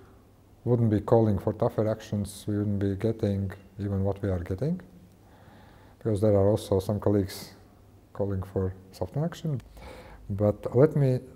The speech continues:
say you this. I don't find too many differences with my German colleague. I think that Annalena Baerbock is also having a very strong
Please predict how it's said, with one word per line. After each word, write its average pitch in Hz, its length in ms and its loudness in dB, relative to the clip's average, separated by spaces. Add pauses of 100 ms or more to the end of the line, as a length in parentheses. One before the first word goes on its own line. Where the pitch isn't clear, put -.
(120)
say 123 220 2
you 113 120 4
this. 107 380 -2 (920)
I 113 80 2
don't 127 300 6
find 107 380 2 (1600)
too 170 160 10
many 131 240 8
differences 120 720 2
with 104 240 0
my 104 280 2
German 147 360 4
colleague. 82 480 -4 (180)
I 87 60 -6
think 104 300 -6
that 101 160 -2
Annalena 104 420 0
Baerbock 127 460 0 (580)
is 98 140 -4
also 131 500 4
having 95 360 4
a 95 40 0
very 95 260 2
strong 120 540 -2